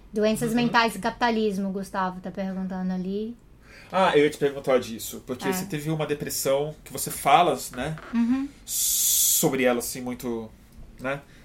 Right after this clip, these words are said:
Speaker 2: Eu sinto que eu passei por algumas fases muito difíceis de depressão. No passado eu tive que tomar remédio e tal.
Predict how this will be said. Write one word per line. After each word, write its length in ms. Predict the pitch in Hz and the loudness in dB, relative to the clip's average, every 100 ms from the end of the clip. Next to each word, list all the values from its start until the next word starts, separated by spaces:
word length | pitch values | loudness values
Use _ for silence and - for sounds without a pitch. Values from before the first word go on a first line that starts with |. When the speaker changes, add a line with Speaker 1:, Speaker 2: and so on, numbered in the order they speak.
| - - - - - - - - - - - - - - - - - | -20 -20 -20 -20 -20 -20 -20 -20 -20 -20 -20 -20 -20 -20 -20 -20 2
Speaker 2:
Eu 160 | 160 175 | 6 6
sinto 360 | 175 160 156 | 6 0 -2
que 120 | 147 147 | -2 -2
eu 120 | 135 | 0
passei 400 | 143 - - 139 | -2 -2 0 -2
por 180 | 139 135 | 0 2
algumas 380 | 127 143 135 - | 2 0 -6 -4
fases 320 | 127 120 113 | -4 -4 -8
muito 280 | 123 165 - | -8 -8 -8
difíceis 800 | 123 127 131 156 160 160 - - | -10 -6 -6 -6 -10 -10 -14 -16
de 80 | 123 | -10
depressão. 460 | 120 113 - 127 | -8 -8 -8 -8
No 60 | 135 | -8
passado 280 | 127 113 123 | -10 -10 -10
eu 40 | |
tive 220 | 120 120 120 | -10 -10 -12
que 140 | 120 | -12
tomar 380 | - - 123 123 | -12 -8 -4 -4
remédio 520 | 117 117 117 135 120 | -6 -8 -6 -6 -8
e 40 | |
tal. 320 | - - 135 | -8 -8 -8